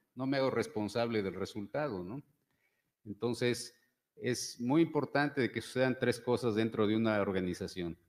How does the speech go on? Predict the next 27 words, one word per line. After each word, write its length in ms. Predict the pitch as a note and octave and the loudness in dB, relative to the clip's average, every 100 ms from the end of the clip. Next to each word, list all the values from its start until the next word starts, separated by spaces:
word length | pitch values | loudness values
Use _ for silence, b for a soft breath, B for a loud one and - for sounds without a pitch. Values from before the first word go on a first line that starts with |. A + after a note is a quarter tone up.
| _ - | _ -12
La 200 | G2 G2 | -4 -2
democratización 960 | G2 G2 G2 G#2 - A2 G2+ C3 C#3+ | 0 -2 0 -2 0 0 2 2 4
del 140 | C#3+ A#2+ | 4 4
liderazgo, 680 | A2+ G#2 A2 A#2 B2+ E3 - - _ _ _ _ _ - | 2 4 4 4 2 -2 -4 -12 _ _ _ _ _ -10
en 180 | F#2+ | -4
donde 280 | F#2+ F#2 F#2+ | -2 -2 0
no 140 | G2+ A2 | 0 2
sea 160 | A#2+ | 0
el 60 | A2+ | 0
H 180 | - A2+ | -2 0
P 140 | A2 | 0
T 160 | - G#2+ | 2 0
el 200 | A2 - | 0 -2
que 280 | G2+ F2 - _ - | -2 -2 -4 _ -4
corre 280 | G#2+ G#2 | -2 -2
toda 240 | - G#2+ G#2 | -2 2 4
la 80 | G2+ | 4
organización, 540 | G2 F2+ F2+ A2 A2 | 4 0 0 0 0
porque 260 | G#2+ - G2 | -2 -6 -6
si 80 | |
no, 100 | F#2+ | -6
esa 240 | G#2+ A2 F2+ | -2 -2 -2
organización 640 | G2 F#2+ F#2+ - G#2 G2+ | -2 -2 -4 -4 -4 -2
no 100 | G#2 | 0
va 100 | G2+ | 0
a 40 | G2 | 0
sobrevivir. 760 | G2 F2+ F2+ F2+ F#2 C#3+ | -2 -2 -2 -2 -2 -4